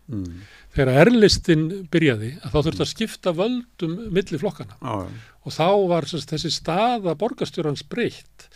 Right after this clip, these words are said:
Speaker 1: Mm.
Speaker 2: Þannig að það voru ráðin sem að réðu sviðsstjóran, eða það voru yfirmenn sviðsstjórans.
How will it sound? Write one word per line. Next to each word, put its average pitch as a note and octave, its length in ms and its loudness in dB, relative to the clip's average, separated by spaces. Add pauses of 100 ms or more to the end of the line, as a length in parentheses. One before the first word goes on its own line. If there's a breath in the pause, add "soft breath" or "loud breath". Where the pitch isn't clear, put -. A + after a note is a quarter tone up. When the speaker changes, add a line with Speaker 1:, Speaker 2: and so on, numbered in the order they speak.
(120 loud breath)
Speaker 1:
Mm. G#2 160 -4
Speaker 2:
Þannig C#3 320 0
að B2 60 -6
það C#3+ 160 0
voru C#3 280 2
ráðin C#3+ 680 0 (480 soft breath)
sem D3 180 -2
að C3+ 100 0
réðu F3 340 2
sviðsstjóran, B2 720 -4
eða C3 240 -4
það C3 60 -2
voru C3+ 240 4
yfirmenn D#3+ 340 2
sviðsstjórans. B2 600 -4